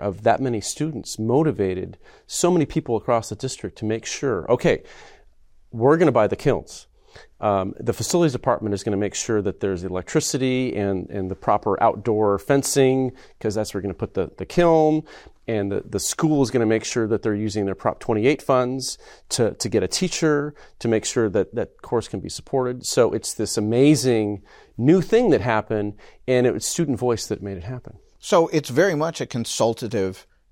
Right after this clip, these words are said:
Speaker 2: and iterative process that, that you would anticipate growing across the, the, the funding cycles.
Speaker 1: For sure,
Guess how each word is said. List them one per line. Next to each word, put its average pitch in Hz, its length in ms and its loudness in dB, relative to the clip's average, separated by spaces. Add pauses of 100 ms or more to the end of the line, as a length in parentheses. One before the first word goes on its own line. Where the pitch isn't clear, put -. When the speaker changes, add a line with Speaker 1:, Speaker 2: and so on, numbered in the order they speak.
(260)
Speaker 2:
and 110 200 -2
iterative 101 540 -6
process - 540 -4
that, 104 220 -10
that 98 240 -4
you 110 100 -4
would 98 160 -4
anticipate 104 840 -4 (380)
growing 104 420 0
across - 560 -10
the, - 160 -14
the, 101 160 -10
the 117 140 -12
funding 110 460 -8 (360)
cycles. - 640 -14 (560)
Speaker 1:
For - 100 -12
sure, 107 340 -6